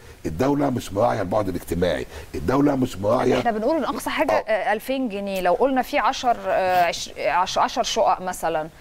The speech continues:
Speaker 1: آه.
Speaker 2: في الألفين جنيه، يعني في اتنين مليون جنيه، هل، هل،
Speaker 1: لا،
Speaker 2: هل
Speaker 1: مفيش عشر
Speaker 2: هتدخل
Speaker 1: شقق،
Speaker 2: عماره
Speaker 1: لا،
Speaker 2: تقول لهم اتنين مليون؟
Speaker 1: ألفين جنيه على المتر يا فندم.
Speaker 2: اه.
Speaker 1: يعني حضرتك واحد خالف في التجمع.
Speaker 2: ده احنا لو افترضنا طب الشقه مية متر.
Speaker 1: لا يا فندم، واحد خالف في التجمع.
Speaker 2: اه.
Speaker 1: احاسبه زي اللي خالف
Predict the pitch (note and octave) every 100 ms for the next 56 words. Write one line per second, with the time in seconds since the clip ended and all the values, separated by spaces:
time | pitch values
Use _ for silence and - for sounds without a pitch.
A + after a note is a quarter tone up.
0 | - - D#3+ - - G3+ G3+ G#3 B3+ C#4+
1 | B3+ A3+ A3+ C4 C#4 - G#3 G3 G#3 -
2 | C#4+ C4 D4 C4 A3 B3 B3 G#3 A3 G3+
3 | B3 A#3 - F#3 G#3 B3 - - - -
4 | C#4 - - - F4 A#3+ - - - -
5 | G#3 A#3+ G#3+ A#3 - C3+ G2+ C3 - F2+
6 | B2 D2+ - - - - - - - -
7 | - A#3+ A3+ - - - - - D3+ D3+
8 | - - D3+ - A#2 F2+ F2 - - -
9 | G3 A#3+ A#3 - B3 C4+ B3 B3+ - A#3
10 | A#3 A#3 A3+ - - - E2 F#2+ C#2 -
11 | - - - - A2 G2+ - G#2 - -
12 | - - - G3+ F#3 - - - - -
13 | C3 D#2 D#2+ A2+ A#2 F#2+ - B2 G2 -